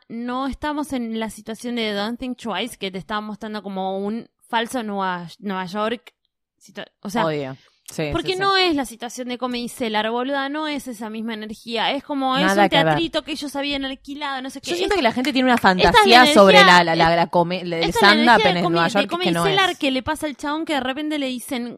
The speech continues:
Speaker 1: "Mira, este acaba de cancelar o no está llegando, andá y subí,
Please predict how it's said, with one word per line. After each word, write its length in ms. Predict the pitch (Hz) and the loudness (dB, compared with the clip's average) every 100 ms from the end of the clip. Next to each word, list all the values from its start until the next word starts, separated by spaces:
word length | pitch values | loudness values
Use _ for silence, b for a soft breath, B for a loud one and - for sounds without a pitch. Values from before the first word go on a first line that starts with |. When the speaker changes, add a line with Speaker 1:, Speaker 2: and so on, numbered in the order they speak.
| _ | _
Speaker 1:
"Mira, 340 | - 240 190 - _ _ _ _ | -8 -6 -6 -10 _ _ _ _
este 300 | - - 349 | -6 -4 -4
acaba 180 | 311 294 | -2 -4
de 60 | |
cancelar 600 | 262 220 208 196 208 311 - | -4 -6 -8 -8 -4 -4 -4
o 160 | 202 | -4
no 80 | 214 | -4
está 160 | 240 277 | -6 -10
llegando, 800 | - 208 247 359 381 330 240 - | -10 -6 -4 -4 -2 0 -2 -4
andá 260 | 202 214 262 | -8 -4 -2
y 80 | 277 | -2
subí, 420 | 233 208 220 | -4 -6 -8